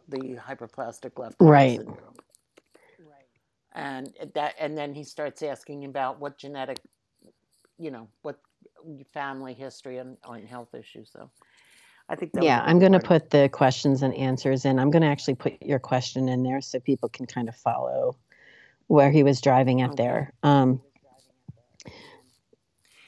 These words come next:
Speaker 1: Uh, and then also, is he feeling
Speaker 2: Comfortable
Speaker 1: uncomfortable with or confused with his lovemaking with Julia the night before? And,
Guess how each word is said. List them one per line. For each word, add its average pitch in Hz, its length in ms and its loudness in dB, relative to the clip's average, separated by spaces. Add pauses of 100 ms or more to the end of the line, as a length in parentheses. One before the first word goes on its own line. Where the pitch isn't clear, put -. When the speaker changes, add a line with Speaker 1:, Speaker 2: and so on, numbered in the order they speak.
(300)
Speaker 1:
Uh, 180 280 -2 (500)
and 202 240 -6
then 214 280 -6
also, 214 580 -2
is 190 320 -6
he 254 160 -8
feeling 262 460 -4
Speaker 2:
Comfortable 214 280 -4
Speaker 1:
uncomfortable 180 40 -4
with 180 200 -4
or 160 120 -4
confused 185 720 -6
with 165 140 -4
his 151 220 -10
lovemaking 147 600 -8
with 135 140 -16
Julia 170 400 -10
the 110 120 -18
night 104 240 -18
before? - 480 -18 (1400)
And, 175 500 -4